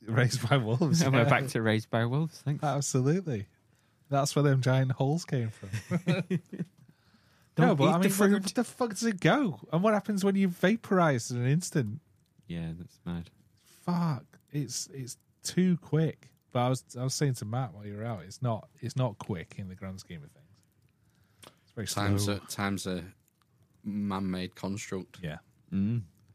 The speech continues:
Speaker 3: There was, uh, eyewitness reports at Fotheringay when Mary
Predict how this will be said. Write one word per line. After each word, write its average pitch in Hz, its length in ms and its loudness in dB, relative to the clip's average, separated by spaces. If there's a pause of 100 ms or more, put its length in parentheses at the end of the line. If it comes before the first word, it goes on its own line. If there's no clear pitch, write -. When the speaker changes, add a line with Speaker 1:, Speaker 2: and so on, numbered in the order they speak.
(520)
Speaker 3:
There 120 100 0
was, 113 260 2
uh, 101 280 2
eyewitness 117 580 -2
reports 98 540 -6
at 92 120 -4
Fotheringay 87 800 -4
when 82 280 -6 (140)
Mary 87 320 -4